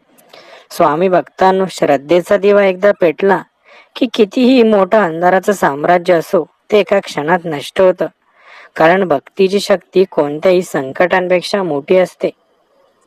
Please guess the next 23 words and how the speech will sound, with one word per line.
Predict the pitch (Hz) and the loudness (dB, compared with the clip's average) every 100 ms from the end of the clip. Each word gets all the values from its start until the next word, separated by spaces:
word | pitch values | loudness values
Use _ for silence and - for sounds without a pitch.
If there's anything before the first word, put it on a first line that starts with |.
| _ | _
स्वामी | - 151 139 160 170 | -12 -6 -2 2 2
भक्तांनो, | 160 - 175 175 170 160 _ _ - - - - | 0 -2 -2 0 -4 -8 _ _ -20 -20 -10 0
तुम्ही | 185 226 | 4 4
जेव्हा | 233 226 208 | 4 2 2
परमेश्वराची | 208 170 160 190 185 190 175 170 202 175 | 2 0 0 -2 0 2 2 0 0 0
मनापासून | 180 147 156 175 165 196 170 | 0 0 0 0 -2 -4 -4
भक्ती | 135 - 190 | -6 -4 -2
करता, | 175 185 180 185 - _ _ _ _ - - - | 2 2 0 -4 -8 _ _ _ _ -20 -12 0
तेव्हा | 156 165 | 2 2
परमेश्वर | 165 151 151 180 - 160 170 | 2 0 0 -2 0 2 2
तुम्हाला | 156 139 143 170 175 - | 0 -6 -2 0 0 -2
कधीच | 135 165 175 143 | -2 -2 -2 -4
निराश | 139 156 170 - | 0 0 0 0
होऊ | 175 | 0
देत | 175 165 185 | 2 0 -2
नाही. | 180 185 _ _ _ _ _ _ - - - | -6 -8 _ _ _ _ _ _ -20 -12 -2
कारण | 226 247 | 0 0
परमेश्वराच्या | 220 185 196 226 220 208 196 196 190 180 190 | 0 0 2 0 2 2 2 0 2 2 2
चरणी | 165 156 180 185 190 | 2 2 2 0 0
शरण | - 143 170 180 | 0 0 0 2
गेलेला | 175 180 180 175 | 2 4 2 2
प्रत्येक | - 185 - 185 170 | 0 -6 -4 -4 -2
भक्त | 147 135 _ | -4 -6 _